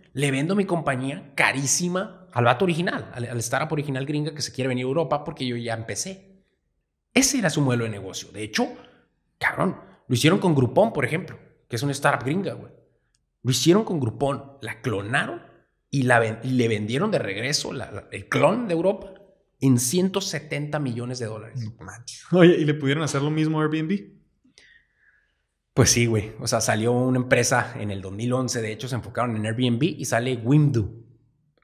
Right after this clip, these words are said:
Speaker 2: Ok.
Speaker 1: Con noventa millones de dólares en inversión, empiezan estos tres hermanos alemanes a clonar Airbnb por toda Europa.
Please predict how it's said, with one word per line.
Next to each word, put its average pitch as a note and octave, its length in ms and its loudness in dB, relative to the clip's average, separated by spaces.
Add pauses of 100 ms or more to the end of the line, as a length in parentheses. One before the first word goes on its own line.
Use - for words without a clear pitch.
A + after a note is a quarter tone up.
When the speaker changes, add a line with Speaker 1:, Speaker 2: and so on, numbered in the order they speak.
Speaker 2:
Ok. G2+ 200 -4 (440)
Speaker 1:
Con C#3+ 260 -2
noventa F#3 720 2
millones E3+ 800 -2
de A#2+ 140 2
dólares D#3 580 0
en B2+ 100 -4
inversión, A#2 760 -4
empiezan C3+ 400 0
estos C#3+ 220 -2
tres C#3+ 200 0
hermanos C#3+ 340 0
alemanes B2+ 440 -2
a A#2+ 80 -6
clonar G#2+ 360 -2
Airbnb C#3 540 -2
por D3+ 140 -6
toda C3 200 -2
Europa. E3+ 420 0